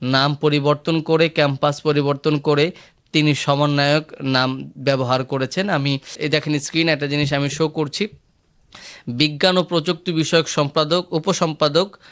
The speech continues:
মোহাম্মদ জালাল মিয়া, হ্যাঁ, এই যে দেখেন বাংলাদেশ ছাত্রলীগ, ফজলুল হক হল, ঢাকা বিশ্ববিদ্যালয়ের, আহ, তিনি এই যে দেখতেছেন যে লোকটা, আহ, যে, আহ,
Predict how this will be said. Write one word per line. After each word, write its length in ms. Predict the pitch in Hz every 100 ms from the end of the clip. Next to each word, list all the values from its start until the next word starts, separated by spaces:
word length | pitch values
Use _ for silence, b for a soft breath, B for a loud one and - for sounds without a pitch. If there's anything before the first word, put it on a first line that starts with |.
| B
মোহাম্মদ 440 | 135 143 147 151 143 -
জালাল 440 | 131 143 147 160 175
মিয়া, 400 | 156 120 107 117
হ্যাঁ, 220 | - 220 -
এই 180 | - 147
যে 100 | 143
দেখেন 240 | 139 135 131
বাংলাদেশ 400 | 131 135 139 135
ছাত্রলীগ, 520 | - 127 147 147 196 - B B
ফজলুল 520 | - 156 147 170 190 175
হক 420 | - 131 - - - _ _ -
হল, 280 | 135 170 160
ঢাকা 300 | 131 127 139
বিশ্ববিদ্যালয়ের, 840 | 135 - 131 131 131 131 143 220
আহ, 800 | - - - - - 143 139 139
তিনি 440 | - 233 254 233 254
এই 220 | 196 208
যে 120 | 185
দেখতেছেন 520 | 160 147 147 139 147
যে 120 | 135 139
লোকটা, 580 | 139 131 - 143 156
আহ, 420 | 190 - - 135 127
যে, 440 | 120 135 131 131
আহ, 540 | 127 123 123 123 123